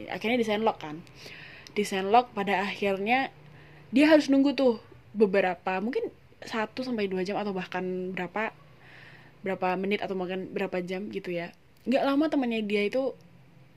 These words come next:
datang dengan kondisi alam yang pada saat itu lagi hujan.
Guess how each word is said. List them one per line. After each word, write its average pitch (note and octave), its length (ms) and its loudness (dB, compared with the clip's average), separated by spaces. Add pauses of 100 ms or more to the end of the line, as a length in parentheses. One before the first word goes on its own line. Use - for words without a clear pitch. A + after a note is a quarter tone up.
datang F3 480 -10 (1200)
dengan F3+ 880 -2 (160)
kondisi G#3 880 -4 (240)
alam F#3 480 -2
yang F#3 160 -6
pada F3 160 -6
saat C#3+ 240 -6
itu F3+ 160 -6
lagi G#3 240 -4
hujan. F#3 480 -6